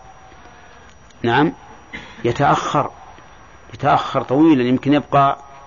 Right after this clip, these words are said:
أشهرا وربما أعواما، وأنت كلما مس-، لمسه، آه، تألمت منه، لأن اللحم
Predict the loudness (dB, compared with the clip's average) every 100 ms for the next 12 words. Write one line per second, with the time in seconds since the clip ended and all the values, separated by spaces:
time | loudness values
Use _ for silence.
0 | -20 -20 -20 -6 -2 -2 -2 -2 0 0
1 | -2 0 0 0 -2 0 2 2 0 -2
2 | -2 -4 -4 -2 2 2 2 -2 -6 -8
3 | -2 -4 -2 -2 -2 0 -2 -2 -18 -20
4 | -20 -20 -20 -20 -20 -20 -20 -20 -20 -20
5 | -20 -14 -8 -8 -4 0 2 2 0 -2
6 | -4 -8 -20 -20 -20 -20 -20 -20 -20 -20
7 | -20 -20 -20 -16 -8 -2 0 2 2 0
8 | 0 0 0 2 0